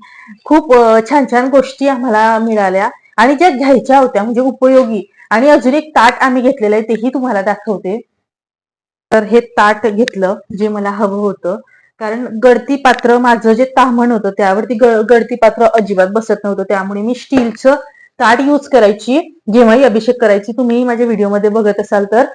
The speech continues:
स्टीलच्या ताटामध्ये मी, अ, गळती पात्र ठेवायची आणि त्यामध्ये मी बन-, अ, अभिषेक करायची. मग मला हे ताट हवं होतं, यावरती गायत्री मंत्र आहे, ओम आहे आणि खूप सुंदर असं हे ताट आहे. तर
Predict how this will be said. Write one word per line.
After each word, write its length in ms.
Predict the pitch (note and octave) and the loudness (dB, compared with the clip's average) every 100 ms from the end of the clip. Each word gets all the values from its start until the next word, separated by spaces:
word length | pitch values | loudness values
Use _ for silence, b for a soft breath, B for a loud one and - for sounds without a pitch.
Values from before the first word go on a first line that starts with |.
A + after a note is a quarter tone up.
| B B | B B
स्टीलच्या 440 | - - D4+ C4+ D4+ | -14 0 2 2 2
ताटामध्ये 500 | D4+ B3 B3 B3 C4+ | 2 2 0 -2 -2
मी, 300 | C#4 C#4+ C#4 | -2 -2 -2
अ, 100 | G#3 | 0
गळती 380 | G3+ A#3 A#3 A#3+ | 2 2 2 0
पात्र 260 | A#3 A3 | -2 -2
ठेवायची 440 | A#3 B3+ F#3+ F3+ G#3 | 0 2 0 -2 -6
आणि 100 | G#3+ | -4
त्यामध्ये 440 | G#3+ G3+ G3+ A3 | -4 -2 -4 -4
मी 300 | A3+ B3+ B3 | -4 -4 -6
बन-, 240 | G3+ G#3+ G#3 | -6 -6 -4
अ, 100 | G3+ G3 F#3+ F#3 F3+ F3 _ _ _ _ _ _ _ | -4 -2 -2 -4 -6 -8 _ _ _ _ _ _ _
अभिषेक 440 | G#3 G#3 G#3+ B3 - | -8 -6 -4 -4 0
करायची. 400 | G#3 E3+ F3 B3 B B B B | 0 0 -2 -6 B B B B
मग 140 | G3+ | -6
मला 160 | A3 A3+ | -2 -2
हे 160 | G#3 A#3+ | 2 0
ताट 320 | A#3+ A3 B3 | 2 0 0
हवं 200 | A#3+ F#3+ | -2 -2
होतं, 340 | F#3+ F#3+ F#3+ A3+ b b | -4 -4 -6 -6 b b
यावरती 420 | G#3+ G3 G#3+ A3 | -2 0 0 -2
गायत्री 400 | B3 G#3+ G3+ G3+ | 2 4 2 0
मंत्र 260 | B3 B3 A3 | -2 -2 0
आहे, 260 | G3 G#3+ A3+ | 0 2 0
ओम 260 | G3+ A#3 A3+ | 2 0 0
आहे 220 | F#3+ G#3 | 0 -2
आणि 200 | G#3 A#3 - | -2 -4 -2
खूप 220 | D4 C#4+ | -4 -4
सुंदर 380 | C#4 A#3+ G3 G#3+ | -4 -2 0 0
असं 180 | A3 | 2
हे 120 | B3 G#3+ | 2 2
ताट 260 | G#3 F#3 F3+ | 2 -4 -4
आहे. 240 | F3+ G3 A#3+ _ _ _ _ _ - | -6 -6 -8 _ _ _ _ _ -10
तर 360 | G#3+ G#3+ G#3+ | -4 -2 -2